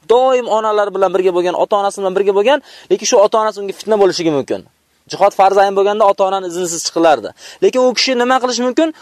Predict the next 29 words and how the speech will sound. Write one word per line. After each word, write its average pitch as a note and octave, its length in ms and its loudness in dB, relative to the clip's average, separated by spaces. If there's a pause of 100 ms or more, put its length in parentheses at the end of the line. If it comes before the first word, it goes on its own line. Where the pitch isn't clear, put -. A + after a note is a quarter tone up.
Unga A#3 240 0
shu C#4 140 -2
narsa B3 220 0
to'siq G#3+ 300 0
bo'lishligi C#3+ 340 -2
mumkin. G2 280 -12 (1600)
Unga G#3 240 0
bu A3 180 0
mana G3+ 220 2
shu G3 100 -4
narsa E3 180 -2
imtihon. A2 360 -6 (360)
U A#3+ 60 2
boshqa A#3+ 320 2
narsani B3+ 260 -2
kecha A#3+ 240 2
oladi, F#3 320 4 (200)
lekin - 180 -4
shu D4 120 0
narsa A#3+ 200 -2
unga A3 140 0
haqiqatda G3+ 400 -2
qiyin F#3 240 -4
imtihon. B2 360 -6 (320)
Endi A#3 260 2
yana C4 200 2
bir C#4 140 0
kishi - 200 -4
uchun D4 280 0